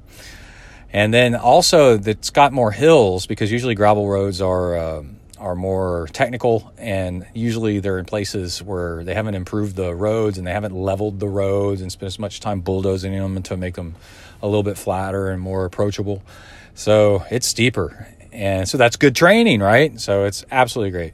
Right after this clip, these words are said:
And then the other thing that we've been <laughs> doing is, uh, marathon mountain bike races. So I stumbled across these by accident. Kai and I were doing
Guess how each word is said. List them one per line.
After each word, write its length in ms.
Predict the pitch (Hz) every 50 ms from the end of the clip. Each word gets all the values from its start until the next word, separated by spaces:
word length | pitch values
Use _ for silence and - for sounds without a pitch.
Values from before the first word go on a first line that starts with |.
| - _
And 200 | - 120 113 117
then 420 | 123 165 208 214 175 127 110 107 110 - - - - - - - - - - - - - - - - - - - -
the 140 | - 131 139
other 260 | 143 160 180 196 180
thing 500 | - - 143 117 110 107 110 127 139 131 123 - - - -
that 180 | - 117 117 113
we've 200 | 110 113 113 101
been 160 | 110 110 104
<laughs> 100 | 101 104 107
doing 420 | 113 87 - - - 127 117 101 - - - - - - - -
is, 320 | 123 - - - - -
uh, 200 | 110 101 101 101 - - - - - - - - - - - - - - -
marathon 920 | 113 113 127 127 147 170 185 180 - - 170 160 165 165 165 160 151 131
mountain 340 | 117 120 135 156 151 151 131
bike 300 | 113 107 104 101 - -
races. 640 | 92 95 95 90 87 - - 87 80 76 73 - - - - - - - - -
So 160 | - - 120
I 140 | 113 120 139
stumbled 420 | 135 - - 151 156 170 190 180
across 340 | 170 - - 139 123 117 -
these 220 | - 127 123 123 113
by 140 | 110 101
accident. 720 | 95 101 113 127 131 - - - 82 87 90 90 92 90
Kai 200 | - - 113 120
and 80 | 131 127
I 100 | 127 127
were 140 | 120 113 107
doing 640 | 101 104 104 104 104 104 101 101 101 98 92 92